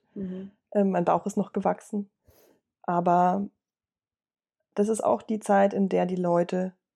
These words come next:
Speaker 2: am ehesten sich trauen, was zu sagen oder wo es einfach Thema ist. Da bekommst du dann Karten geschickt, da bekommst du dann, ja, Beileidsbekundigungen.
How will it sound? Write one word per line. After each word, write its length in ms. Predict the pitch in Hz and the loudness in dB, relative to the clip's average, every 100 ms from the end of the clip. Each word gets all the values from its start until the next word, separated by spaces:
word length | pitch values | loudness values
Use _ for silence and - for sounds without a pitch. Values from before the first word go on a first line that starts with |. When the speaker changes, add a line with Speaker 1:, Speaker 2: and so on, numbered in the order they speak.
| _ _ _ _ _ _ _ _ _ _ _ - | _ _ _ _ _ _ _ _ _ _ _ -6
Speaker 2:
am 180 | 180 | -4
ehesten 400 | - 170 170 202 | 0 0 0 -2
sich 160 | 180 170 | -4 -6
trauen, 340 | - 180 180 | -4 -2 -2
was 160 | 175 - | -4 -8
zu 140 | - | -4
sagen 560 | 196 180 175 180 190 196 _ | -2 0 -2 -4 -6 -10 _
oder 280 | - 190 180 | -6 -2 0
wo 80 | 190 | 0
es 100 | 196 | -2
einfach 300 | 180 - 180 | -4 -8 -14
Thema 360 | - 190 185 190 | -4 -2 0 -2
ist. 280 | 196 - | -4 -8
Da 60 | 208 | -14
bekommst 420 | 196 - 180 - | -14 -16 -16 -14
du 60 | 180 | -14
dann 160 | 165 | -14
Karten 400 | - - 175 196 | -12 -10 -8 -6
geschickt, 480 | 185 190 - 185 - | -8 -8 -8 -10 -10
da 100 | - | -14
bekommst 460 | 190 196 - 190 - | -12 -12 -10 -12 -10
du 60 | 185 | -8
dann, 240 | 180 196 _ _ _ _ | -8 -10 _ _ _ _
ja, 260 | 208 240 254 | -2 -2 -4
Beileidsbekundigungen. 1500 | - 170 170 170 190 - - 208 - 208 208 208 202 208 | -4 -2 -2 -4 -4 -10 -10 -8 -2 0 2 0 0 0